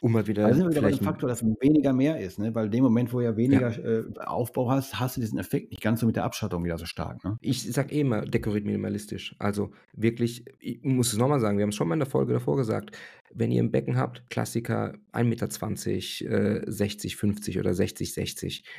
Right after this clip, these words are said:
Speaker 1: sowas. Da, man denkt immer, man hat eigentlich schon ein relativ großes Becken, aber wenn man alle Faktoren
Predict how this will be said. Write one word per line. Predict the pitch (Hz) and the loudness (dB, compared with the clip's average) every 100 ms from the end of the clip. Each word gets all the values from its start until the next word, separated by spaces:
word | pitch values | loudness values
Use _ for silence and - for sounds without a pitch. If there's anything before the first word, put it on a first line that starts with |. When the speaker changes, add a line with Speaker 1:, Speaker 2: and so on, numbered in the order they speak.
| - - | -20 -8
Speaker 1:
sowas. | - 101 107 - - _ - | -4 -4 -4 -10 -20 _ -4
Da, | 117 117 - _ - | -2 -2 -4 _ -10
man | 113 107 | -6 -2
denkt | 127 156 143 | 0 -2 -2
immer, | 143 135 | 0 0
man | 117 101 | 0 -2
hat | 120 - | -6 -6
eigentlich | 104 110 104 | -4 -4 -6
schon | 104 | -6
ein | 95 | -6
relativ | 92 104 104 101 - | -2 0 0 -4 -8
großes | 101 95 104 - | -8 -10 -8 -6
Becken, | 107 117 113 | -4 -4 -4
aber | 107 101 | -6 -2
wenn | 104 | -2
man | 107 - | -2 -4
alle | 110 117 123 123 - - _ | 0 2 4 2 -2 -16 _
Faktoren | _ - - - 110 113 | _ -6 -4 0 2 0